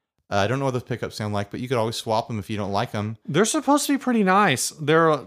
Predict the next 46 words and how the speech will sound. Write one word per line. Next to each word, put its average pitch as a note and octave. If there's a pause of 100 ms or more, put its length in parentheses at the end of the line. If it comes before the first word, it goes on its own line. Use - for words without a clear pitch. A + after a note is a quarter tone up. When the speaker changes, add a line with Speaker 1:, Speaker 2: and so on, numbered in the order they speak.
Speaker 2:
I D3
mean, D#3
they're D#3
made E3
by F#3+
Lace. C#3
Speaker 1:
Right. B2 (200)
Well, E3
Speaker 2:
Um, F#3+
Speaker 1:
my A3
wonder, F#3+
my, F#3+
my F3
question E3
is, C3+
or A#2+
my A2+
wondering, G#2+
what, G#2+
I G2 (120)
don't G#2+
know G2
how, F#2+
what, F#2
how G#2
I -
was G2
gonna F2+
say G#2
that. F2+
It -
sounds -
so F2
weird. F2 (180)
Speaker 2:
What's B2+
your D3+
Speaker 1:
My, D#3
Speaker 2:
wondering, A2
Ryan? F#2+
Speaker 1:
what B2
is D3
my A#2+
wondering? G2 (560)
Uh, B2+ (800)
<laughs> C4+ (560)
uh, D3+